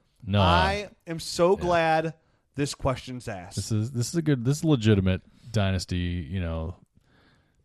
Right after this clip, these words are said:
Speaker 1: dynasty general question here.
Speaker 2: This is where I hope
Speaker 1: Yeah.
Speaker 2: everybody's been paying attention and listening to the show long term, 'cause if you're in a league like this, first of all, you need to put a stop to it.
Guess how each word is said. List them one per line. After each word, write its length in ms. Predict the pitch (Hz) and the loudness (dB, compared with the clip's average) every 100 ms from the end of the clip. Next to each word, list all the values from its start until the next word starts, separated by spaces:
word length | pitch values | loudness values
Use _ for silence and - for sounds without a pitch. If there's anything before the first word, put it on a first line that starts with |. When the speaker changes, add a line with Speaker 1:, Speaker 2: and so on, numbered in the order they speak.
| _ _ _ 135 | _ _ _ 2
Speaker 1:
dynasty 460 | 147 139 127 - 107 | 4 6 4 4 2
general 440 | 92 107 104 90 | 6 6 6 4
question 440 | - 92 80 - 78 | 2 0 0 -6 -8
here. 200 | 80 - | -8 -4
Speaker 2:
This 180 | 185 233 | -4 -4
is 120 | 247 | 0
where 140 | 208 208 | 2 2
I 40 | |
hope 160 | 185 170 | 0 -2
Speaker 1:
Yeah. 40 | |
Speaker 2:
everybody's 360 | 151 160 151 135 | -4 0 0 -2
been 120 | 135 | -6
paying 180 | 127 117 | -8 -10
attention 360 | 107 113 110 | -10 -12 -12
and 80 | 110 | -12
listening 260 | 104 - 104 | -12 -12 -12
to 20 | |
the 80 | 104 | -10
show 160 | 110 | -10
long 220 | 98 98 95 | -10 -10 -12
term, 220 | 101 95 | -14 -16
'cause 180 | - 110 | -14 -14
if 120 | 117 | -6
you're 180 | 170 247 | -2 -2
in 80 | 262 | -2
a 80 | 233 | -2
league 220 | 165 147 | -2 -2
like 240 | 131 120 | -6 -8
this, 240 | 117 113 - | -10 -10 -8
first 280 | - 185 160 | -6 -6 -4
of 80 | 143 | -2
all, 300 | 131 127 _ _ _ - | -2 -2 _ _ _ -8
you 100 | 147 | -2
need 140 | 147 | -2
to 60 | 127 | -4
put 140 | 127 | -8
a 20 | 107 | -8
stop 340 | - 101 98 | -12 -14 -14
to 140 | 101 | -16
it. 120 | 85 | -18